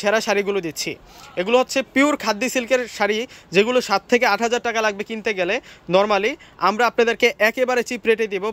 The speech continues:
প্রাইসটা শুনলে আজকে সকলে টাসকি খেয়ে যাবেন যে কতটা রিজনেবল প্রাইসে আজকে আপনাদেরকে এই শাড়িগুলো ইনশাল্লাহ দিব পূর্ণিমা শাড়ির পক্ষ থেকে, সীমা শাড়ির পক্ষ থেকে। আর এটা পেস্ট, পেস্টের সাথে পাচ্ছি আমরা কফি কালার কম্বিনেশন। দেখুন সচরাচর এই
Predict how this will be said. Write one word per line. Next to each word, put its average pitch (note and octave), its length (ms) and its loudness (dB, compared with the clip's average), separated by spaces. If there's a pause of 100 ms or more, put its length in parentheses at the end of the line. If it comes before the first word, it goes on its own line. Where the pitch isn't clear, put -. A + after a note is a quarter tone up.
প্রাইসটা G#3 380 0
শুনলে A3+ 260 -2
আজকে - 160 -4 (100)
সকলে G#3+ 300 -2
টাসকি G#3 320 -6
খেয়ে G#3 180 -2
যাবেন F#3+ 220 -2 (340)
যে F#3 60 0 (100)
কতটা A#3 280 2 (120)
রিজনেবল B3 420 0
প্রাইসে A3+ 260 0
আজকে - 200 -6
আপনাদেরকে G3+ 360 -4
এই - 80 -6
শাড়িগুলো F3+ 340 -2
ইনশাল্লাহ F3+ 340 -4
দিব D#3+ 100 -8 (120)
পূর্ণিমা G3 360 -2
শাড়ির A3 280 -2
পক্ষ F#3 140 2 (120)
থেকে, E3+ 180 -2 (400)
সীমা A#3+ 280 4
শাড়ির G#3+ 220 -2
পক্ষ F#3 120 2 (120)
থেকে। C3 160 -12 (460)
আর F3 140 4
এটা G#3 120 -2 (100)
পেস্ট, A3 220 2 (120)
পেস্টের G3+ 200 0 (140)
সাথে A#3 240 -6
পাচ্ছি F#3+ 200 -2 (100)
আমরা F3 180 -4 (960)
কফি A3+ 280 4
কালার A3+ 260 2
কম্বিনেশন। F3+ 480 -2 (120)
দেখুন F#3+ 240 -2 (140)
সচরাচর A3 500 0
এই G#3+ 40 -4